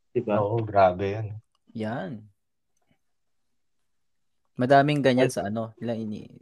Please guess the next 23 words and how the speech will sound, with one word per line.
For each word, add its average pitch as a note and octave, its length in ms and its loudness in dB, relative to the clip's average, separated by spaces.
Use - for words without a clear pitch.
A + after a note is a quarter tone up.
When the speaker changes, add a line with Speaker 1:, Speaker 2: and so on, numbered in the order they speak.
Speaker 3:
itong A2+ 400 -2
ano, A2+ 400 -6
yung G#2+ 160 -8
mga A2 160 -8
estudyante G#2+ 480 -6
tayo, G#2+ 320 -4
di F#2+ 80 -10
ba? - 240 -16
Yung A#2 300 -2
Speaker 1:
Hmm. A2 100 0
Speaker 3:
mga A2 140 -2
struggle A2+ 500 0
natin G#2+ 380 -4
dyan A#2 240 -6
eh, G2 140 -14
ma-share A#2 500 0
ko B2 140 0
lang B2+ 160 2
yung G#2 160 -6
part G#2 240 -4
ko G#2 160 -10
naman, G2+ 320 -10
no? G#2 40 -20